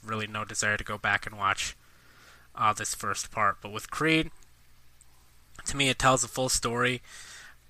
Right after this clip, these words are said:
If I, if we were to rank, like, our favorite movie moments of all time, I think it might be, uh, I know people talk about the locker room speech, and that was,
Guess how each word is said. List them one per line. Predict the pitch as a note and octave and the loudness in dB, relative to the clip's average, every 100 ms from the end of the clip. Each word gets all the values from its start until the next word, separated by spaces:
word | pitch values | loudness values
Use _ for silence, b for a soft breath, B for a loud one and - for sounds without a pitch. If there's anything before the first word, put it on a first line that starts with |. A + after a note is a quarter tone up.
| - - | -6 2
If | - | 8
I, | C#3+ C#3+ | 8 8
if | D3 | 4
we | D#3+ | 4
were | D#3 | 4
to | C#3+ | 2
rank, | C3+ C3+ - | 2 2 4
like, | C3 - | 2 4
our | A#2 | 4
favorite | C3 C3 C3 | 4 2 -2
movie | B2 B2+ B2+ | -4 -4 -2
moments | B2+ C3 C3+ | -2 -2 0
of | A#2+ | 0
all | A#2+ A#2+ | 0 2
time, | - A#2+ D3+ | 8 8 8
I | D3 | 4
think | A#2+ B2+ | 4 2
it | B2 | 0
might | A#2 B2 - | 2 0 0
be, | A#2+ B2 C3+ B B B B - | -2 -2 -4 B B B B 0
uh, | A2+ G#2+ | 4 4
I | A2+ | 2
know | A#2+ | 0
people | A#2+ C#3 C3 | -2 -2 0
talk | C3 B2 | 2 2
about | - A#2+ | 2 0
the | A#2 | 2
locker | A#2 A2+ - | 6 6 4
room | A#2+ A#2 | -6 -8
speech, | - B2 B2 - | -4 0 0 0
and | A#2 | 0
that | A2 | 0
was, | A2+ A2 - - | 0 -4 -4 -6